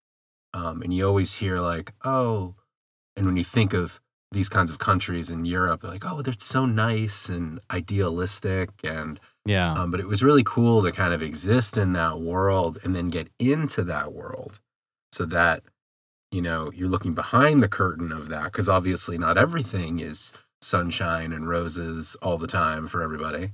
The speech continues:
Speaker 2: No.
Speaker 1: Um, so I think you really got to see some of the warts, even in this seemingly perfect, idealistic, um, Norwegian culture. I mean, he just watched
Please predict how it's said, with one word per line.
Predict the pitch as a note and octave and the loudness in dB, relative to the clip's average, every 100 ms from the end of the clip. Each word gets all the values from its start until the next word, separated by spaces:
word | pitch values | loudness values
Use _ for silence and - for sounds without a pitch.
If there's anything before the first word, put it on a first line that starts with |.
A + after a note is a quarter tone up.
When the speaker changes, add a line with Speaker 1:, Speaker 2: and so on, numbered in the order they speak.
| - | 8
Speaker 2:
No. | A#2+ A#2+ F#2+ E2 D2+ | 12 12 10 6 2
Speaker 1:
Um, | F#2+ F#2 | 0 0
so | - A2 | 2 4
I | |
think | G2+ B2 A2 | 4 0 0
you | G2+ | 4
really | A2+ B2 A#2 | 6 6 8
got | A2 G2+ | 6 6
to | G2 | 2
see | - - A#2+ B2 | 2 4 8 8
some | A2 A#2 G2+ | 8 4 4
of | F2 | 4
the | F2 | 2
warts, | E2+ F2 C3+ D3 A#2 - - | 0 2 6 6 4 0 -2
even | G2 F2+ F#2 F#2 | 0 0 0 0
in | F2 E2+ C3 | 0 -2 -2
this | - - - - _ - | -2 -4 -4 -8 _ -8
seemingly | - G#2 G2+ F2+ E2+ | 2 4 6 4 2
perfect, | E2+ - G2+ - G2 F2 - F#2+ | 2 2 2 2 0 -2 -4 -4
idealistic, | F2 F#2 F2+ F2 E2+ - F2 D#2+ - _ _ _ _ _ _ - | -2 0 0 0 -2 -4 -6 -8 -14 _ _ _ _ _ _ -10
um, | E2 E2 | -10 -6
Norwegian | F2 F2+ F#2+ F2+ D#2+ | -4 -2 0 0 -2
culture. | - - G#3 - F2+ E2 D#2+ E2+ | -4 -4 -4 -4 0 0 0 -2
I | E2+ | -4
mean, | E2+ | -4
he | E2+ G#2+ | 0 0
just | G#2+ G2+ - - _ _ _ _ F2+ | 2 0 -2 -10 _ _ _ _ -6
watched | F2+ F#2+ G2+ G2 - - | 2 6 6 6 0 -4